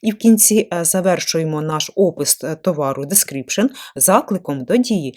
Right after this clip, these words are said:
щоб людина чи перейшла, чи подивилась нову колекцію, чи, чи зайшла чи до вашого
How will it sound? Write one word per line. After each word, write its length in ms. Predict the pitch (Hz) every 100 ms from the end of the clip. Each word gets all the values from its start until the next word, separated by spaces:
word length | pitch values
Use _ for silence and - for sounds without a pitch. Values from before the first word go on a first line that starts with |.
| -
щоб 240 | - 214 185
людина 420 | 208 208 208 185
чи 140 | 170
перейшла, 560 | 262 277 254 247 185 175
чи 140 | -
подивилась 560 | - 160 185 214 220 -
нову 200 | 208 220
колекцію, 580 | 220 208 170 160 - 143
чи, 380 | - 165 160 175
чи 140 | -
зайшла 380 | 175 185 - 220
чи 180 | 226 175
до 240 | 151 185
вашого 380 | 185 196 185 175